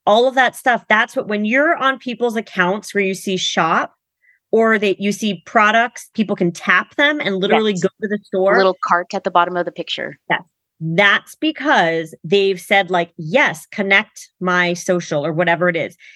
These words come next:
Speaker 1: I don't know the logistics. Does Instagram take a cut or a percentage? I have no idea. I don't think so. They want all of us to stay on Instagram. So they're like, "Oh, there's so many small businesses out there. Let's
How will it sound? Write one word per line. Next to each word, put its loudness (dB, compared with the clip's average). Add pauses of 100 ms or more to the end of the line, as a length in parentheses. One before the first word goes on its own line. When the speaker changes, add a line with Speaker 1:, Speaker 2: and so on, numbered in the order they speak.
(180)
Speaker 1:
I 4
don't 0
know 0
the -2
logistics. -2
Does 2
Instagram 0
take -4
a -4
cut 0
or 0
a -6
percentage? -2 (100)
I 4
have 0
no 2
idea. 0
I 0
don't -6
think -4
so. 0 (400)
They 4
want 2
all 4
of -4
us -4
to -16
stay -2
on -4
Instagram. -8 (280)
So 4
they're 2
like, 0
"Oh, 4
there's -2
so -2
many 0
small 0
businesses -4
out 0
there. 0
Let's -2